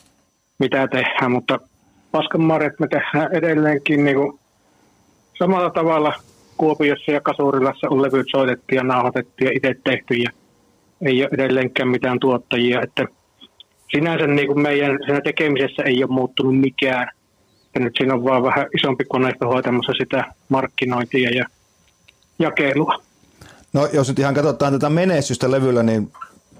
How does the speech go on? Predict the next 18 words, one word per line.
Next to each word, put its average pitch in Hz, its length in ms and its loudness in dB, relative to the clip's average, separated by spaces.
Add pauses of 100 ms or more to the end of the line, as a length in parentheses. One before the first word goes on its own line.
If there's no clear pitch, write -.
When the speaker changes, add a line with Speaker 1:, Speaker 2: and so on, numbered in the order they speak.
(100)
Speaker 2:
nyt 135 160 -2
en 143 100 0
ihan 143 220 2
nyt 123 180 -4
tämän 151 400 2
päivän 110 380 0
tietoa 113 400 0
tiedä, 117 320 0
mutta 107 320 -2
te 127 160 -2
olette 120 200 -2
ollut 139 140 2
lista 139 240 0
ykkösenä 90 440 -4 (1300)
Suomessa. 175 460 0
Speaker 1:
Kyllä 180 140 0
se 196 100 0
meni, 190 320 -2